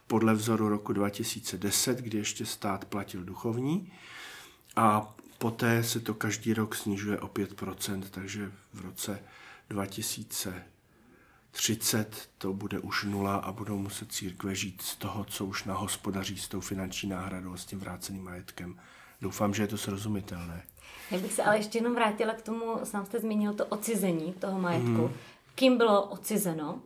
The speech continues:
Speaker 2: jakoby církvi, ten majetek?
Speaker 1: No, existuje takový zákon, tuším dvě stě osmnáct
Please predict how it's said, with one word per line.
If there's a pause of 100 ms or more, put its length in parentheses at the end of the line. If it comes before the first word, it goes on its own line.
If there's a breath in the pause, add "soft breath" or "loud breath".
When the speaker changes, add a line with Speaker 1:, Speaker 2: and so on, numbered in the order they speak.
Speaker 2:
jakoby
církvi,
ten (440)
majetek?
Speaker 1:
No, (120)
existuje
takový
zákon, (380 loud breath)
tuším
dvě
stě
osmnáct